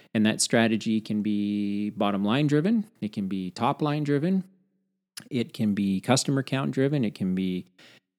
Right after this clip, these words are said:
uh, location driven. How many locations are we gonna open, or how big are we gonna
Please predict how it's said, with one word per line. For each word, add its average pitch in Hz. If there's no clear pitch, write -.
uh, 92
location 127
driven. 139
How 104
many 90
locations 123
are 120
we 117
gonna 117
open, 120
or 92
how 82
big 113
are 113
we 107
gonna 104